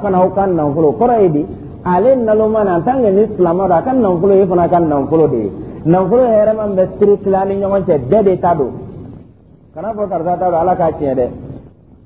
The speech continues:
Fandɔnbali de bɛ hasidi, hasidi, hasidi.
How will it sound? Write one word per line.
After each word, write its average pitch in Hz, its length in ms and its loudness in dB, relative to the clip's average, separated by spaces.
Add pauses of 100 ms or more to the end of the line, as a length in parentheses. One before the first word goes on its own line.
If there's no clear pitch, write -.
Fandɔnbali 156 640 -6
de 160 120 -2
bɛ 151 240 0 (260)
hasidi, 196 420 0 (280)
hasidi, 214 420 0 (280)
hasidi. 233 380 -4